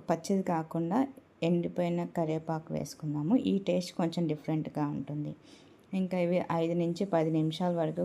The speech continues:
గోల్డెన్ బ్రౌన్ వచ్చేంత వరకు ఫ్రై చేయండి. చిటికెడంత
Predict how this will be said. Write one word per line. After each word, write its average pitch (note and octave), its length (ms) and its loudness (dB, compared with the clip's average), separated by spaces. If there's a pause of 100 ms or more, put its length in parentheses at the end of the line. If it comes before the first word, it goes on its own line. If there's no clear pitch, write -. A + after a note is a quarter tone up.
(120)
గోల్డెన్ D#3+ 340 2
బ్రౌన్ D#3+ 240 2
వచ్చేంత D3+ 380 -2
వరకు E3+ 300 0
ఫ్రై D#3+ 140 0 (160)
చేయండి. D3+ 420 -4 (600)
చిటికెడంత E3+ 480 0